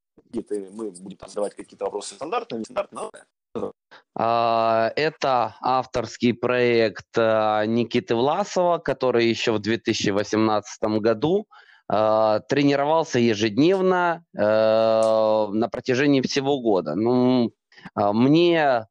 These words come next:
Speaker 2: в середине две тысячи восемнадцатого стало скучно, и я на базе его проекта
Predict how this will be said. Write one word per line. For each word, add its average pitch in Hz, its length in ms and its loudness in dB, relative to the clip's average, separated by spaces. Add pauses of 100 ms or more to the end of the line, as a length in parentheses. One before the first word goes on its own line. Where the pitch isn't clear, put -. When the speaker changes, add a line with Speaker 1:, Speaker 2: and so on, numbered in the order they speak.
Speaker 2:
в 117 460 -2
середине 127 540 0
две 127 140 -4
тысячи - 280 -2
восемнадцатого 123 800 0
стало 135 320 0
скучно, 190 640 0
и 127 140 0
я 123 580 2
на 113 500 2
базе 113 760 -2 (260)
его 147 320 0
проекта 160 920 0